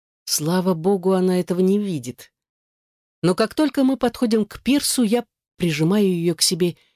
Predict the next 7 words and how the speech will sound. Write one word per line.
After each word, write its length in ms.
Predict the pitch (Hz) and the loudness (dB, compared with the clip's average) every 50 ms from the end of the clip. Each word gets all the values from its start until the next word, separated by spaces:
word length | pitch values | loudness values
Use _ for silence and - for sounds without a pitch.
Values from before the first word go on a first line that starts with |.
| _ _ _ _ - | _ _ _ _ -4
и 100 | 143 147 | -2 -2
тихо 420 | 131 - - - 185 190 - - 143 | -2 -2 -2 -2 -2 -2 -2 -2 -4
шепчу 400 | - - 175 - - - - 175 | -4 -4 -8 -10 -8 -8 -4 -2
на 180 | 180 180 180 | 0 0 0
ушко: 380 | 180 165 147 - - - 135 - _ _ _ _ _ _ _ _ _ _ _ _ _ - | 0 0 -2 -2 -6 -12 -14 -14 _ _ _ _ _ _ _ _ _ _ _ _ _ -6
"Снимай 400 | - - 139 135 139 139 139 131 | -2 0 2 2 2 2 0 0
босоножки". 720 | 131 127 - 135 127 131 127 127 - - - 160 156 - | 0 0 0 0 0 0 -2 -2 -4 -6 -10 -10 -10 -12